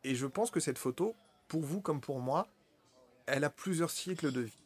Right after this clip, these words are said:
Dans, dans ce qui va définir les variantes, euh, il va y avoir l'époque, la vision photographique, le, le besoin.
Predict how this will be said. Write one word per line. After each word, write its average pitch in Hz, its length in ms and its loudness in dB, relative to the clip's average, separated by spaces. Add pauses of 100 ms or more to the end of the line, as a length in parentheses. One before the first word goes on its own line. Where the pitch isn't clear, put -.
(560)
Dans, 127 380 0 (180)
dans 131 140 -2
ce - 80 -2
qui 139 100 -6
va 127 120 2
définir 147 380 -2
les 131 120 0
variantes, 147 520 -2 (400)
euh, 113 280 0 (100)
il 123 120 -4
va 117 100 2
y 113 80 0
avoir 123 440 -2 (140)
l'époque, 123 760 0 (280)
la 110 180 0
vision 135 480 0
photographique, 120 920 -6 (520)
le, 110 460 0 (480)
le 127 180 4
besoin. 127 560 2